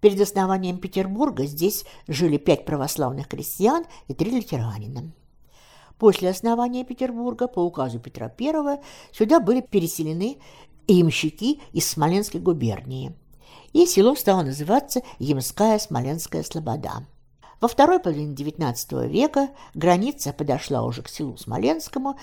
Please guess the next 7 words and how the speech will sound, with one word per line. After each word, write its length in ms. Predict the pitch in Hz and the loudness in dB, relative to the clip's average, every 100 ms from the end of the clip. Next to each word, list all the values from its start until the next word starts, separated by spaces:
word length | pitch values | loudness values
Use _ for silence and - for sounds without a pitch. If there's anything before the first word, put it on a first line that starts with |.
| - - | -10 0
и 60 | |
оно 180 | 180 277 | 2 2
стало 300 | 302 180 147 | 0 0 0
называться 680 | 123 - 120 214 285 - 240 - - - | -2 -4 0 0 0 -4 -8 -10 -12 0
пригородной 560 | 170 214 214 180 185 | 2 6 6 6 -2
Слободкой 680 | - - 185 139 165 - 147 | -6 2 2 4 2 0 -8
Смоленской. 760 | - 156 113 98 - - 117 | -6 -6 -4 -8 -12 -10 -10